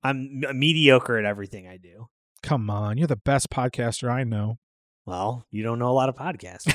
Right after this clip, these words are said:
Speaker 2: <laughs> That's, that's true. I do whatever I feel like doing and don't care what others think or even if it's illegal.
Speaker 1: No, not me. I don't care what people think of me, but I don't, I, the illegal thing.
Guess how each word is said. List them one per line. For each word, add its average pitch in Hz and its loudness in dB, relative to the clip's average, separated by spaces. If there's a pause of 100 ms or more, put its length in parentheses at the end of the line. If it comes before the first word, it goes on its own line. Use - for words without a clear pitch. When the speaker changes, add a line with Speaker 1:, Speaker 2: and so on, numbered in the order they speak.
(240)
Speaker 2:
<laughs> - -4
That's, 190 2
that's 143 2
true. 110 -8 (760)
I 156 8
do 180 8
whatever 233 10
I 220 10
feel 226 6
like 196 6
doing 208 6
and 117 0
don't 196 6
care 165 4
what 123 4
others 180 4
think 185 2
or - -2
even 160 0
if 185 -4
it's - -6
illegal. 143 -8 (600)
Speaker 1:
No, 85 -12 (200)
not 95 -16
me. 95 -16 (960)
I 151 8
don't 185 8
care 131 4
what 113 -2
people 110 -10
think 113 -6
of 117 4
me, 90 -18 (340)
but 98 -2 (560)
I 110 -4
don't, 113 -8
I, 113 -6 (680)
the 123 -2
illegal 123 2
thing. 101 -10